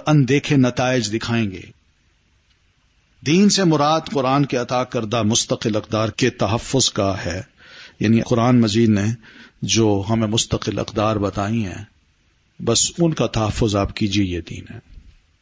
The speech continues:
آپ ایک اچھے انسان بنیے، جھوٹ نہ بولیے، دھوکہ نہ دیجیے، یہ ہے ایک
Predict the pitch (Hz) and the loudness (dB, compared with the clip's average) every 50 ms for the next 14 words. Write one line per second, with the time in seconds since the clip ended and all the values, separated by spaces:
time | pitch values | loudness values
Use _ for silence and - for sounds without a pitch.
0 | _ _ - 104 104 101 107 104 - 104 - - - 120 107 101 101 - 107 104 | _ _ -6 -4 -4 -2 -2 -4 -4 -4 -4 -4 -4 -4 -4 -4 -4 -4 -4 -4
1 | 107 104 98 101 101 101 104 101 98 92 95 110 - - - - _ _ _ _ | -4 -4 -6 -8 -8 -8 -8 -8 -10 -12 -12 -16 -18 -20 -20 -20 _ _ _ _
2 | - - - 123 117 - 113 107 101 95 101 101 98 98 101 101 101 98 95 95 | -4 0 0 2 2 0 0 0 0 0 -2 -2 -2 -2 -2 -2 -2 -2 -4 -6
3 | - _ - 113 113 107 - 107 101 104 98 92 104 107 104 98 98 107 110 107 | -8 _ -4 -4 -2 -2 -2 -2 -2 -2 -4 -4 -4 -4 -4 -4 -2 -2 0 0
4 | 98 95 98 107 - - - - - - _ _ _ - 113 123 135 123 98 104 | -2 -4 -6 -10 -16 -20 -20 -20 -20 -20 _ _ _ -2 0 2 2 2 0 -2
5 | 104 104 104 - - | -4 -4 -6 -8 -10